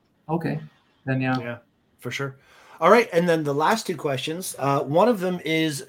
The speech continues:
Speaker 2: tool of the trade. So <clears throat> as photographers, you know, we get asked what's in our camera bag and gear and this and that. That's not necessarily what tool of the trade is. Tool of the trade would be something that you rely on, whether it's an ideal, a concept, um, a practice,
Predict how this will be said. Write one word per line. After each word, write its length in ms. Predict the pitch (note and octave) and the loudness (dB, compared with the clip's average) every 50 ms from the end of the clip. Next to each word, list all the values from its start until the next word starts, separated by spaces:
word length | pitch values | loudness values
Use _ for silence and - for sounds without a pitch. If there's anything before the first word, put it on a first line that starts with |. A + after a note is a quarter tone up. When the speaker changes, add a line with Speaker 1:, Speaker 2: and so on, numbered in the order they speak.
| - | -14
Speaker 2:
tool 480 | - - G3 A3 A3+ A3+ G#3 G#3+ A3+ - | -10 -6 -2 0 0 0 0 -2 -4 -4
of 160 | - - - C#3 | -4 -4 -4 -2
the 80 | D#3 C#3 | -4 -6
trade. 560 | - - - C#3 B2+ A#2+ A2+ G2+ G2+ A2+ A2 | -4 -4 -4 -2 -2 -4 -4 -8 -12 -14 -10
So 320 | - - C#3+ C3+ C3 C3 - _ - - - | -4 -2 -2 0 -2 -4 -6 _ -20 -20 -20
<clears throat> 220 | - - - - | -20 -12 -4 2
as 420 | G3 A3 - - - E3 - G#3+ | 4 4 4 4 4 4 4 4
photographers, 760 | - E3+ - E3 D#3+ D#3+ D#3 D3+ C3 D#3 C#3+ C#3+ C#3+ C3+ C3 C#3 | 4 2 6 8 8 8 6 4 0 0 2 2 2 0 -2 -2
you 80 | B2+ | -2
know, 340 | B2 A#2 A#2+ A#2+ A2+ A2+ - _ B2 A#2 A2+ - _ A#2+ A2+ - B2+ | -2 -2 -2 -4 -6 -8 -10 _ -18 -18 -18 -18 _ -20 -20 -12 -8
we 260 | B2+ C3+ C3+ C3+ B2+ | -6 -4 -4 -4 -2
get 160 | B2+ B2+ B2 | -2 0 0
asked 240 | B2 A#2+ A#2+ - - | 0 0 -2 -4 -4
what's 160 | B2+ A#2 - | -6 -8 -6
in 60 | A#2+ G#2+ | -8 -10
our 60 | G#2+ | -8
camera 300 | - - A2+ G#2+ A2 G2 | -8 -8 -8 -8 -8 -6
bag 360 | A2 A2 G#2+ G#2+ G#2+ G#2+ G#2 | -6 -6 -4 -4 -4 -6 -8
and 180 | G#2 G#2+ G#2 - | -10 -10 -12 -12
gear 220 | - A2 G#2+ G#2+ | -10 -8 -6 -6
and 100 | G#2 G#2 | -6 -8
this 120 | G#2+ G#2 - | -10 -12 -12
and 80 | G#2+ G#2 | -12 -14
that. 160 | G2+ G2+ - _ _ _ _ _ | -14 -14 -16 _ _ _ _ _
That's 180 | D3+ E3+ F#3 - | 2 2 4 4
not 180 | A3 G#3 F3 | 2 0 0
necessarily 440 | E3+ D#3 - C#3+ - D#3+ D3 C#3 C3 | 0 -2 -4 -4 -2 -2 -2 0 0
what 120 | B2 B2 A#2+ | -2 -4 -4
tool 180 | - C3+ B2+ A#2+ | -4 -4 -4 -4
of 60 | A2+ | -4
the 60 | G#2+ | -8
trade 260 | - - A#2 A2 G#2 | -8 -6 -6 -6 -6
is. 120 | G2 G2+ - | -8 -10 -8
Tool 220 | - D#3+ F#3 G#3 | -2 0 0 2
of 60 | F3+ | 2
the 80 | D3+ C3+ | 0 -2
trade 280 | - D3 C#3 C#3 C3 | -2 -2 -2 -2 -2
would 120 | B2 A#2 A2+ | -4 -6 -4
be 300 | B2+ B2+ B2+ B2 G#2+ - - - _ _ | -2 -2 0 -2 -2 -6 -12 -20 _ _
something 280 | - - F3 D3+ D#3+ E3 | -4 -2 -2 0 0 -2
that 100 | D3 C#3+ | -2 -2
you 120 | D3 D#3+ D#3 | -2 0 0
rely 420 | D#3 C#3+ C3+ B2 B2+ B2+ B2+ B2 | 0 0 2 2 2 2 0 0
on, 260 | A2+ G#2+ G2+ G2+ G2+ | -2 -4 -8 -10 -10
whether 220 | G#2+ A#2+ A2+ A#2 A2+ | -8 -8 -6 -6 -8
it's 120 | G#2+ - | -10 -10
an 100 | G#2 G#2+ | -12 -10
ideal, 640 | G#2+ A2 G#2+ - - C#3 D3 D3 D3 C#3 C#3 C3+ - | -10 -10 -10 -10 -8 -4 0 0 2 2 2 0 -4
a 40 | - | -8
concept, 680 | - - - C#3+ C#3 C3+ C3 C3 - B2+ B2 B2 - - _ _ | -12 -8 -4 -2 -2 -2 -2 -2 -2 -2 -2 -2 -4 -10 _ _
um, 460 | A2 G#2 G2 G2 F#2+ F#2+ F#2+ F#2 F#2+ - - | -14 -14 -14 -14 -16 -16 -18 -20 -20 -20 -20
a 40 | - | -20
practice, 720 | - - - C#3 C3 C3 C3 - C3+ B2+ B2 - - - | -14 -2 2 4 4 4 4 2 -2 -2 -2 -2 -6 -10